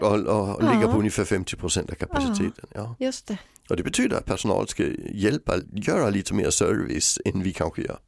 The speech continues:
Speaker 2: Mm.
Speaker 1: Det kan jag tänka. Mm.
Speaker 2: Mm. Ja, verkligen, verkligen. Mm.
Speaker 1: Vi skiljer på stöd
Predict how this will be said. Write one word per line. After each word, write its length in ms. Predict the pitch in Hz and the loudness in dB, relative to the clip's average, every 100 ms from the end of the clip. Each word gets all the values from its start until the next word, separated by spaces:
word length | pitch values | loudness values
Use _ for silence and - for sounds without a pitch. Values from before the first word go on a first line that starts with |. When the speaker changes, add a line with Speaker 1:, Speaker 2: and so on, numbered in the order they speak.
| - | -2
Speaker 2:
Mm. 260 | 254 233 190 131 _ _ _ - | 2 2 0 -4 _ _ _ -18
Speaker 1:
Det 80 | |
kan 140 | - 110 | -6 -6
jag 100 | - | -4
tänka. 320 | - - - - - | -10 -8 -12 -12 -2
Mm. 120 | 226 | 0
Speaker 2:
Mm. 200 | 208 208 - - | 2 -2 -10 -10
Ja, 220 | 233 233 | -6 -4
verkligen, 500 | 233 208 - 214 233 - | -4 -6 -8 -6 -8 -8
verkligen. 540 | 220 220 - 202 220 - _ _ _ _ _ _ _ _ _ _ _ - | -8 -8 -8 -8 -8 -12 _ _ _ _ _ _ _ _ _ _ _ -6
Mm. 160 | 208 151 | -2 2
Speaker 1:
Vi 180 | 92 82 - _ _ - - | 2 0 -6 _ _ -20 -6
skiljer 320 | - 82 73 | -2 0 -2
på 120 | 90 | -4
stöd 380 | - 73 - | -2 -2 -4